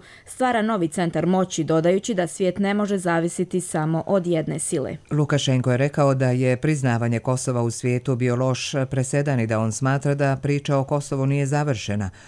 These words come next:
Speaker 2: On je potvrdio da je devedesetih godina nudio Slobodanu Miloševiću da Srbiji isporuči protivavionski sistem C tristotine, kao i pomoć u vazduhoplovima i da su već bile razrađene maršrute, ali da to nije ostvareno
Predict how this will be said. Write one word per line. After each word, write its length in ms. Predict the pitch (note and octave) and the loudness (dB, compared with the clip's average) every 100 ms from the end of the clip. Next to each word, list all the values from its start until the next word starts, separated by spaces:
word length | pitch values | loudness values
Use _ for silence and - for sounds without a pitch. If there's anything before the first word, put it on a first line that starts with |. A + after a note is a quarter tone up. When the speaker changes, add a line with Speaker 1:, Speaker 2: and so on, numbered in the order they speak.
| - | -8
Speaker 2:
On 120 | C#3+ D#3+ | 0 0
je 60 | |
potvrdio 520 | D#3+ D#3+ E3 F3+ F3 | 2 -2 -2 0 0
da 140 | C#3 B2+ | 2 2
je 160 | B2 | 2
devedesetih 600 | B2+ C3 C#3+ E3 D#3+ B2 A2+ | 0 0 0 -2 -2 -2 0
godina 340 | C#3+ C#3 A2+ | 2 2 0
nudio 320 | C3 E3+ B2 | 0 0 0
Slobodanu 460 | - A2 A2+ A#2 A2 | 0 -2 0 0 0
Miloševiću 600 | A2+ A2+ A2+ C#3+ D3 C3+ | 0 0 -2 -2 -2 -2
da 120 | A#2+ | -4
Srbiji 340 | - A#2+ A#2+ A#2 | -2 -2 0 0
isporuči 560 | - G2+ B2 A#2+ A#2+ | -2 -2 -2 0 -2
protivavionski 1300 | B2 B2+ B2+ A2+ A2 - _ C3 A#2+ A#2+ G#2+ - A2 | -2 -4 -2 -2 -2 -6 _ -6 0 0 0 -2 -6
sistem 720 | - C3+ - C#3 A2 A2 A2 B2+ A#2 | -2 -2 0 0 0 -2 -4 -8 -8
C 260 | - A2+ | -4 -4
tristotine, 720 | G2 C3+ C3+ - C3+ C#3+ C#3+ C#3+ - - - | -2 -2 -2 -2 -2 0 -2 -4 -12 -20 -4
kao 200 | F3+ D3+ | 0 0
i 80 | |
pomoć 360 | C3 D#3+ C#3 - | 0 0 -2 0
u 140 | B2 | -2
vazduhoplovima 1000 | A2+ A#2+ B2 B2 C3 C#3 C3+ D3 D3 D3 - D3 | 0 -2 -2 -4 -4 0 0 0 0 -2 -4 -4
i 180 | C3+ B2+ | -2 -2
da 140 | B2 | -2
su 300 | - C3+ B2 | -2 -2 -2
već 380 | A2+ B2+ C3 B2 | 0 -2 -2 -4
bile 340 | A#2+ B2 B2+ | -2 0 0
razrađene 640 | A2+ A2 A2+ A2 A2 A2+ | -2 -2 -2 -2 0 0
maršrute, 600 | A2 A2+ - C3 D3 D3 - - - - | 0 -2 -2 -2 0 0 -4 -8 -20 -6
ali 160 | F#3 | -2
da 80 | C#3+ | -2
to 160 | C3+ B2 | 0 0
nije 240 | A#2 A2+ | 0 0
ostvareno 680 | A2 A#2 - B2+ B2 B2+ | 0 -2 -2 0 2 2